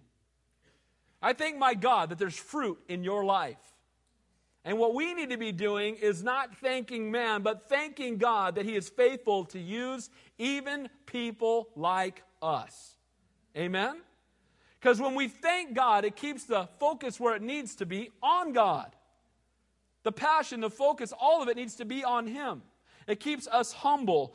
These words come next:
which is where we need to stay. He doesn't thank Philemon. He's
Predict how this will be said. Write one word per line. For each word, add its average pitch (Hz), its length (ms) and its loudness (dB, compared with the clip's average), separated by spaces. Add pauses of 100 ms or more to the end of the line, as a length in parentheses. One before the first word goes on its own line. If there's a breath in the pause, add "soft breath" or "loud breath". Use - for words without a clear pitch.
(120)
which 214 220 4
is 190 120 -8
where 233 180 6
we 254 300 0
need 202 320 -4
to 214 140 -6
stay. 202 600 -2 (440 soft breath)
He 185 120 -4
doesn't 214 460 2
thank 226 360 0
Philemon. 196 680 0
He's 156 240 -8